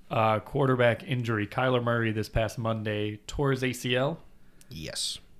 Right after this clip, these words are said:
Speaker 1: And I think we can get to more of that in our, um,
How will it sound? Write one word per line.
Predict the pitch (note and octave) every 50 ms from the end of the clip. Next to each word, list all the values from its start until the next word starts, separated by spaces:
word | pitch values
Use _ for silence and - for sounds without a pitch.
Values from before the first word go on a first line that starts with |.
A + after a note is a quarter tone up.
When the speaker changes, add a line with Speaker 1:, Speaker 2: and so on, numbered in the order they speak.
| - -
Speaker 1:
And | - A#2+ A#2+ A#2 A#2 A#2 A#2 A2+ B2 - - - - - _ _ - - - - - - -
I | B2+ B2+
think | B2 - - - G3+ -
we | F#3+ D#3+
can | C#3 D3+ D3+ C#3+
get | C3 D3 C#3+ C#3+ - -
to | - C#3 C3 B2+ B2 A#2+ A#2 A2
more | A2 A2 A2+ A2+ A2+ A#2
of | A2+ G#2
that | A2+ A2 A2 A2 A2+ - -
in | D#3+ A#2 A2
our, | G#2+ G#2 G#2 G2+ G#2 G#2 G#2 G2+ F#2+ - - _ _ _ _ _ _ _ _ _ _ _ _ _ _ _ _ _ _ -
um, | - G#2+ G#2 G#2+ G#2+ G2+ G2+ F#2+ F2+ G2 A2